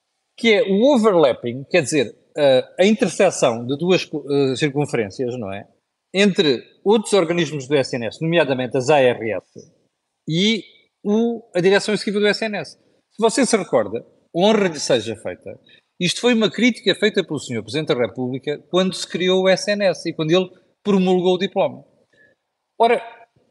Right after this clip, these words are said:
porquê é que eu trago isto? Não é por repetição. É para, para você perceber a inércia do governo. Então, espera aí. O Fernando Araújo, que é o presidente da direção executiva do S N S,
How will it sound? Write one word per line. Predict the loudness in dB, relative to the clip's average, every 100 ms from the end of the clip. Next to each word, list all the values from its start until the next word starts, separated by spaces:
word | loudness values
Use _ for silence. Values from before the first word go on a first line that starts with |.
| _ _
porquê | -8 -2
é | 2
que |
eu | 2
trago | 4 2 2 -6
isto? | -16 -10
Não | 0 0
é |
por | 2 2
repetição. | 0 0 -4 0 -2 -2 _ _ _ _ _ _ _ _ _ _ _ _ _ _ _ -2
É | 0
para, | 0
para | 0 0
você | 2 0
perceber | -2 -6 -8 -8 -8 -10 -18 _ -20 _ _ _ -2
a | 2
inércia | 2 2 2 0 -4
do | -6
governo. | -8 -8 -10 -12 -20 _ _ _ _ _ _ -8
Então, | -2 -2 -4
espera | -2 0 0
aí. | -4 _ _ _ _ _ _ _ _ _ _ _ -8
O |
Fernando | -6 -2 0 2
Araújo, | 2 2 0
que | -2
é |
o | -2
presidente | -4 -6 -4
da |
direção | 0 0 0 -2
executiva | -8 -8 -4
do |
S | -4 -2
N | -4 -4
S, | -6 -8 -18